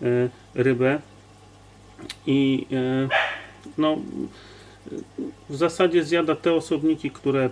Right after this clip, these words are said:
padły albo są w jakiś sporób-, sposób chore, i, i tylko wtedy w zasadzie ma szansę ją złapać. Oczywiście mówię tu o, mm, odpowiedniej wielkości zbiorniku, nie mówię o małych klitkach, w których często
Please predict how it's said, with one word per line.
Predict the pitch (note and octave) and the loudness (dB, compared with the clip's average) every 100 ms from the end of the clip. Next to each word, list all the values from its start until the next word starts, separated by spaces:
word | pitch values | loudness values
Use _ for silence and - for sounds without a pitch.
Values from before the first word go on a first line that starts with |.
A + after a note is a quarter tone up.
| - | -2
padły | C#3+ D3+ D#3 D3 | 2 2 2 0
albo | C3+ B2+ B2+ | 0 0 0
są | - C#3+ C3 | 2 2 2
w | |
jakiś | C3+ B2+ B2+ | 0 0 -6
sporób-, | - C#3 C3 B2+ - - | -2 0 0 -2 -8 -20
sposób | - C#3+ C3 C3 | -4 -2 -2 -4
chore, | - C#3+ C3 C3+ D#3+ - - - - - | -2 2 4 4 0 -6 -20 -20 -20 -6
i, | C#3+ C#3+ C#3+ - | 0 2 2 2
i | C#3 C3+ | -2 -2
tylko | - C3+ C#3+ | -4 -4 -4
wtedy | - D3+ C3+ B2+ B2+ B2+ B2 | 0 2 2 4 4 4 2
w | |
zasadzie | B2+ - B2 C3 | 0 -2 0 2
ma | C3 | 2
szansę | B2 C#3+ C3 - B2 | 0 2 2 2 2
ją | A#2 | 4
złapać. | A2+ A#2 G#2+ A#2+ C#3 - - - - - - | 4 2 2 0 -2 -6 -20 -20 -20 -10 -6
Oczywiście | F#3 E3+ - E3+ | -2 -2 2 6
mówię | E3 D#3+ | 6 4
tu | D3 D#3+ D3+ D3 | 2 0 0 2
o, | D3 D3 - - - - - - - | 2 2 -2 -14 -20 -20 -20 -10 -4
mm, | C#3+ C#3+ | -2 2
odpowiedniej | D3 - D#3 D3+ D#3 | 0 0 0 2 2
wielkości | D3+ C#3 D#3 D3+ D#3+ | 2 0 -2 0 -2
zbiorniku, | D3 E3+ G3 F#3+ D3 | 2 4 4 4 2
nie | D3 | 2
mówię | D3+ C#3 C3 | 2 2 2
o | B2 | 4
małych | B2 B2+ B2+ - | 4 4 4 0
klitkach, | C#3 B2+ - A#2+ A#2 - - - - - - | -4 -4 0 0 0 -4 -20 -20 -20 -20 -20
w | |
których | - C3 A#2+ - | -4 0 0 2
często | C3 B2 - B2 | 2 2 2 2